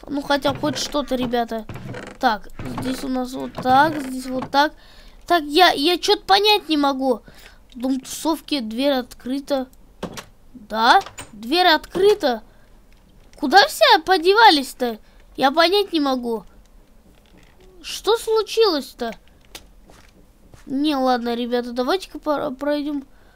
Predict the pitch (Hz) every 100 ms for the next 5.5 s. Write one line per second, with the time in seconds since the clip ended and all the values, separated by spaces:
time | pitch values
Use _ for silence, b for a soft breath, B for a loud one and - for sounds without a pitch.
0 | b - - 277 349 403 - 311 285 311
1 | - 349 381 359 302 269 - 311 294 277
2 | B 208 370 480 508 - - _ - -
3 | - - - 277 269 349 359 381 - _
4 | - - - - - - - - - -
5 | 392 392 - 311